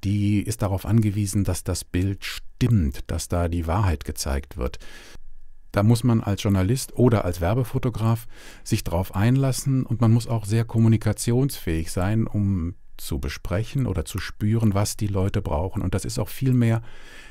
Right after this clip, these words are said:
hin und her, das ist ein Prozess, bis es dann stimmt. Und, ähm, das ist etwas mehr Arbeit,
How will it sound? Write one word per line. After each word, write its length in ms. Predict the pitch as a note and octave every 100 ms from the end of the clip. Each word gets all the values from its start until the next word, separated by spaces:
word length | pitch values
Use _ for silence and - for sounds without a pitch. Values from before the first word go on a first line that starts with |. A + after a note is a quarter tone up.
| -
hin 320 | - A2+ C3+ D3+
und 240 | A#2 G2+
her, 260 | G2+ A#2+ B2+
das 140 | G#2
ist 140 | A#2+
ein 100 | A#2
Prozess, 640 | - A2 - B2 A2+ - - - - - -
bis 160 | A2+
es 180 | A2 -
dann 220 | G2 G2
stimmt. 460 | G2+ - F2+ D#2 -
Und, 280 | D#2+ - -
ähm, 280 | F2+ E2+ E2 -
das 160 | E2+ -
ist 160 | A#2+
etwas 420 | - - - F#2
mehr 480 | G#2+ F#2 G#2 B2 B2+ - - -
Arbeit, 640 | G2+ A2 B2 A#2+ A#2+ A#2